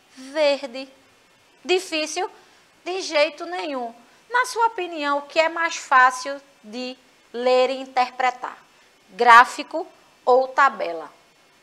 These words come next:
Eu já sei mais ou menos qual vai ser a resposta, mas no final da aula você vai me dizer, tá certo? Eu tenho o gráfico de setores também, que é mais conhecido como gráfico de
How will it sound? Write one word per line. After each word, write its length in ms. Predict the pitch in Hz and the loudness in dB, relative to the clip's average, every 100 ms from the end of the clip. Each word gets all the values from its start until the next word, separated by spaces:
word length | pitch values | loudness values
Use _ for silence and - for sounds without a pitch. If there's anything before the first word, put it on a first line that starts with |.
| _ _ _ _ - - | _ _ _ _ -14 -4
Eu 240 | 254 302 | -2 -2
já 220 | 254 269 | 0 0
sei 280 | 285 - 262 | -2 -4 -4
mais 300 | 254 247 277 | -2 -4 -2
ou 100 | 269 | -6
menos 260 | 247 247 - | -6 -14 -4
qual 180 | 254 | -2
vai 140 | 254 262 | 0 -2
ser 140 | 254 | -2
a 80 | 254 | -2
resposta, 580 | 262 269 - 185 180 - - - - | -2 -4 -6 -10 -8 -18 -20 -18 -2
mas 180 | 220 | -2
no 120 | 226 240 | -2 -10
final 380 | 247 226 226 | -10 -4 -2
da 160 | 233 220 | 0 2
aula 400 | 196 202 214 220 226 - _ | 2 2 0 -2 -6 -20 _
você 640 | 196 214 214 - 208 196 202 _ _ | -8 -8 -8 -10 -8 -10 -12 _ _
vai 180 | 196 196 | -2 -2
me 120 | 196 | -4
dizer, 380 | 214 262 180 - | -12 -12 -14 -20
tá 80 | - | -12
certo? 400 | - 262 - - _ _ _ _ _ _ _ _ _ | -4 -4 -6 -20 _ _ _ _ _ _ _ _ _
Eu 120 | 339 | -2
tenho 220 | 370 359 370 | 0 -2 -2
o 40 | |
gráfico 420 | 277 254 269 302 | 4 4 4 -6
de 80 | 269 | -12
setores 640 | 262 269 262 220 220 247 | -6 -6 -4 -6 -4 -6
também, 420 | - 233 208 196 233 | -8 -10 -10 -12 -10
que 120 | 233 | -10
é 40 | |
mais 360 | 214 247 277 - | -4 -2 -2 -4
conhecido 580 | 269 240 226 - 247 247 | -10 -10 -10 -10 -10 -8
como 280 | 233 208 | -8 -10
gráfico 640 | 190 202 240 254 - - 247 | -10 2 2 2 -4 -14 -14
de 120 | 247 | -14